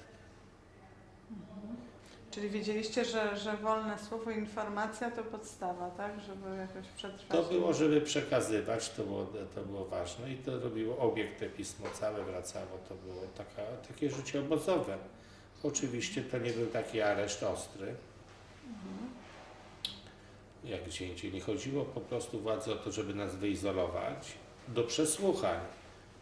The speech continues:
Speaker 2: Oczywiście tam wzywano kogoś, namawiano do współpracy, to inna sprawa, ale to nie było, dlatego mieliśmy poza tym ze sobą politycznie z politycznymi, chociaż trochę było kryminalistów, ja też ich pamiętam, były rozmowy z nimi. Władza internowała tak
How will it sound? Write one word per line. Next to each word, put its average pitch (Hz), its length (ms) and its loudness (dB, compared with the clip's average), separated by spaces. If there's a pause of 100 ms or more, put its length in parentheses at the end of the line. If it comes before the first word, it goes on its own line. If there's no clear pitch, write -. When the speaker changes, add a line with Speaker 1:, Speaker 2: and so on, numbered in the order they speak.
(640)
Speaker 2:
Oczywiście - 400 -6
tam 104 180 0
wzywano 95 440 2
kogoś, 101 400 0
namawiano 92 520 0
do 90 100 0
współpracy, 90 580 -4
to 110 140 -2
inna 117 180 0
sprawa, 117 340 4
ale 104 100 2
to 110 140 -2
nie 110 100 -4
było, 110 220 2
dlatego 110 480 0 (880)
mieliśmy 98 320 -2
poza 98 280 2
tym 95 200 -6
ze 107 120 -4
sobą 110 220 0 (140)
politycznie 95 480 -4
z - 80 -8
politycznymi, 113 680 -2
chociaż 117 320 -2
trochę 117 260 -2
było 107 240 0
kryminalistów, 98 800 -4
ja 98 80 -2 (200)
też 98 220 -6
ich 95 80 -6
pamiętam, 92 580 -6
były 90 240 0
rozmowy 87 480 -6
z 85 100 -12
nimi. 90 260 -8 (680)
Władza 98 240 0
internowała 90 680 0
tak 85 180 -4